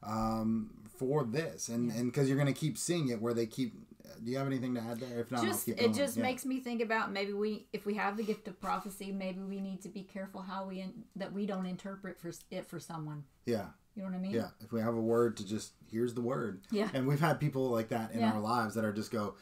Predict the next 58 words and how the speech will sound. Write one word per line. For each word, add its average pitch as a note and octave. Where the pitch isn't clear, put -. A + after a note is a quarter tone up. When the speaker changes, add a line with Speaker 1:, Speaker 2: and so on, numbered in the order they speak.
Speaker 1:
you A2
know, A2
"I A2
don't B2+
know A2+
what A2+
this A2
means, C3+
but G#2+
I G2+
feel A2+
like G#2+
I'm G#2+
supposed -
to -
tell G2+
you F#2+
this." F2
Speaker 2:
Yeah. A2
Speaker 1:
And A#2
so A#2+
you A2+
take D3
it, A#2
and A2
sometimes C#3+
it's A2+
good, C#3
sometimes C#3
it's G#2+
bad, B2
sometimes B2
it's, A2
you're A#2+
like, A2
"I, A2
I G#2+
don't G#2+
know G#2+
what A2+
that A#2+
means, C3
but A2
I'll, C3+
I'll A#2
file C3+
it C#3
away," C#3+
Speaker 2:
Yeah. A#2
Speaker 1:
and A#2
w-, A2
when A2+
God A#2
reveals A#2
it, G#2
awesome. A2
Speaker 2:
Yeah. G#3
Speaker 1:
So, F#2